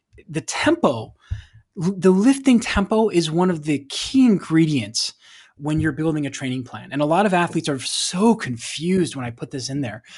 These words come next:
Like, "What's five zero two zero?" Well, let's stick with three one three one. Three one three one, it, it stands for the amount of time for the eccentric, or if we're doing a squat, for lowering. The second number is a pause at the bottom, your bottom end of range of motion.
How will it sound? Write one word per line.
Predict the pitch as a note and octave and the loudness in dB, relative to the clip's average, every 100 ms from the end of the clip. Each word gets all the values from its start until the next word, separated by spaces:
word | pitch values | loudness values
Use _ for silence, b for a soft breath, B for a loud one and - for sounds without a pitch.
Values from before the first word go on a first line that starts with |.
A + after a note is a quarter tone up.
| B B | B B
Like, | - C#3+ G#3 | -6 -2 0
"What's | A#3 | 0
five | - - F3 F#3+ G3 | -2 -2 0 2 0
zero | D#3 F#3 F3 E3 | 2 2 2 0
two | D#3+ - F#3 F3 | -4 -2 0 0
zero?" | C3+ B2 A2 - _ b b - | -2 -6 -8 -12 _ b b -6
Well, | G3+ | -4
let's | A3+ | -2
stick | B3 G#3 | -4 -2
with | F#3 | -4
three | - E3 | 0 0
one | D3 C3+ | 0 -2
three | - B2+ | -4 -8
one. | A2+ A2 _ _ _ _ | -8 -12 _ _ _ _
Three | - - C#4+ | -12 0 4
one | D4+ B3+ | 6 4
three | - G3 | 4 4
one, | D#3+ C#3+ B2+ A#2+ A#2+ | 4 4 2 -2 -4
it, | D3+ - | -10 -8
it | D3+ | -8
stands | - F#3+ G3 F#3+ | -4 0 0 0
for | - D#3+ | -2 -2
the | C#3 C3+ C3+ | 0 -2 -2
amount | C3+ E3+ G3 | -2 -2 -2
of | A#3 | -6
time | - F#3 F3+ | -4 -2 -2
for | F3 | -2
the | D#3 - | -6 -6
eccentric, | F3 - B2+ A#2+ D3 F3+ C#3 | -6 -4 -4 -4 -6 -4 -2
or | B2+ | -4
if | A#2+ | -2
we're | C3+ | -2
doing | C3 C3 | 0 2
a | E3 | 0
squat, | - C#3 A#2+ A#2+ | 0 0 0 -2
for | - E3+ | -4 -2
lowering. | D#3 C3+ A2+ A2+ C3+ F3+ B B B B - | 0 0 0 -2 -4 -6 B B B B -8
The | C3 | -4
second | B2+ - G3 G#3+ F#3+ | 0 4 4 6 6
number | F#3 F#3+ G3 | 6 6 4
is | - C#3 | 0 -4
a | C3 | -4
pause | - - D3+ C3+ C#3 G3+ - - | -6 -6 -2 -2 -2 -4 -8 -8
at | D3 - | -8 -4
the | |
bottom, | D3 C3+ C3 D#3+ F#3 _ | 0 2 2 0 -4 _
your | C#3 D3 F3+ F3 | 0 6 6 6
bottom | D3 C#3 C3 | 4 2 0
end | B2+ | -2
of | A#2 | -4
range | A#2+ A2 | -4 -4
of | |
motion. | A#2 C3 - A3 | -4 -6 -4 -4